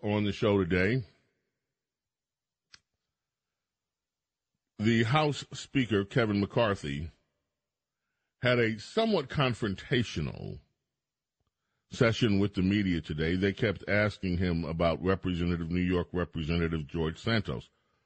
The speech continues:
who has been proven to be, how shall we say, a teller of falsehoods. Many falsehoods. Many whoppers,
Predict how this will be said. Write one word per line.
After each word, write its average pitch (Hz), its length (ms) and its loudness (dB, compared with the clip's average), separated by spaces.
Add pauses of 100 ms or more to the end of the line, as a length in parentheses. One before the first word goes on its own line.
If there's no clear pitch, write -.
(300)
who 214 260 2
has 160 320 0
been 131 260 0
proven 135 480 -2
to 120 140 -4
be, 113 180 0
how 117 240 0
shall 107 260 0
we 101 140 0
say, 98 300 -2
a 95 100 -2
teller 104 360 -2
of 92 200 -2
falsehoods. 85 840 -2 (1300)
Many 143 240 4
falsehoods. 85 840 -2 (1200)
Many 135 280 4
whoppers, 117 840 -2